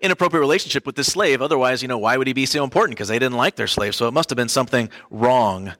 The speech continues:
must have been something, you know, like a homosexual relationship. And Jesus was okay with it because he healed him.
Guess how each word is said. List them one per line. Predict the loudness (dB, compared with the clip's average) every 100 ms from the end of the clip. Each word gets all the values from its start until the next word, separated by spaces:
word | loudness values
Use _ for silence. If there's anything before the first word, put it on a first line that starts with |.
| -6
must | -4 -2
have |
been | -2
something, | 0 0 -2 -4 -6 -20 _
you | -2
know, | 0 0 -4 -8
like | -2 0
a |
homosexual | 0 -2 0 0 0 -2
relationship. | 0 2 2 2 0 -2 -2
And |
Jesus | 0 0 2
was |
okay | 0 2
with | 0
it | -2
because | -4 -6
he | -2
healed | -2 -2
him. | -4